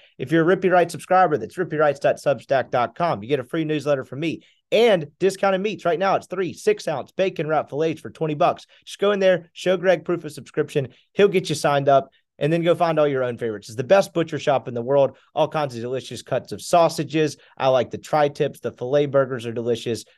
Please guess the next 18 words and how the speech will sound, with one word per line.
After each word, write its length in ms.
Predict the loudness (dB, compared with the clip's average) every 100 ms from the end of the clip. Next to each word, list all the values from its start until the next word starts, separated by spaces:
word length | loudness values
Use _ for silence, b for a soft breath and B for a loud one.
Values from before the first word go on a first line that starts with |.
| b
Go 140 | 2
find 240 | 4 2 2
your 120 | 2
own 120 | 2
favorites 320 | 0 -2 -4
at 60 | -2 2
L 140 | 2
B's 280 | 2 -4 -4
University 460 | -4 -2 -2 -2
Avenue 300 | -4 -4 -8 -12 _
there 340 | -4 -2 -2 -4
in 240 | -8 -8 -8
Oxford. 500 | -4 -4 -4 -14 -18 _ _ _ _
All 80 | 4
right, 160 | 4 4
back 240 | 2 0
to 220 | -6 -14 -12
Jerry. 420 | -2 0 0 -6